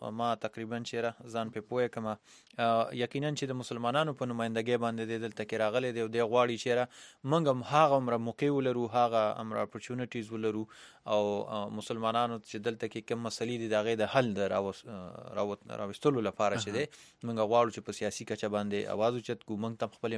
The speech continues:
Speaker 1: مسلې دي، زموږ ټولنه هم غواړي چې د دې پروسس او د دې، آه، دغه برخه وي، آه، عمل، سیاسي عمل. نو دا، آه، دوه هغه مرکې وې چې موږ ته د فیلادلفیا نه، آه، خپلو همکارانو را لېږلې وې.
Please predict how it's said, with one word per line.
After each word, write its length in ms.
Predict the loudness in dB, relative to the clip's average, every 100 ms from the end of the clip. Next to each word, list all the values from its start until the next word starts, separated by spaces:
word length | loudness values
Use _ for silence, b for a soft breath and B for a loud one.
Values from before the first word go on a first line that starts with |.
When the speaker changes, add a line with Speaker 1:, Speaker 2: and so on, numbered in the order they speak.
| -4
Speaker 1:
مسلې 300 | -4 -4 -4 -4
دي، 100 | -8 B B -10
زموږ 220 | -6 -4 -2
ټولنه 300 | 0 2 2
هم 80 | 4
غواړي 220 | 6 4 0
چې 60 |
د 80 | -2 -2
دې 60 | -2
پروسس 420 | -2 -4 -6 -10
او 60 | -8
د 140 | -6 -6
دې، 100 | -8 B B B -12
آه، 160 | -8
دغه 200 | -4 -2
برخه 340 | 0 0 0 -4
وي، 280 | -4 -6 -6
آه، 200 | -2 0
عمل، 220 | 2 0
سیاسي 420 | -2 -4 -2 -2
عمل. 200 | -2 -2 -6 B B B
نو 120 | -2 4
دا، 480 | 12 12 12 12 6
آه، 300 | 2 2 0
دوه 320 | 2 10 10
هغه 640 | 10 8 8 2 -2 -10 -4 0
مرکې 320 | 0 2 0
وې 120 | 0 -2
چې 60 | -4 -4
موږ 180 | -4
ته 220 | -4 -2 -2
د 120 | -4
فیلادلفیا 600 | -4 -4 -4 -6 -6 -6
نه، 220 | -6 -8 -12
آه، 160 | -10 -10
خپلو 300 | -8 -4 -4
همکارانو 540 | -4 -6 -4 -2 2
را 100 | 4 6
لېږلې 300 | 4 2
وې. 100 | 2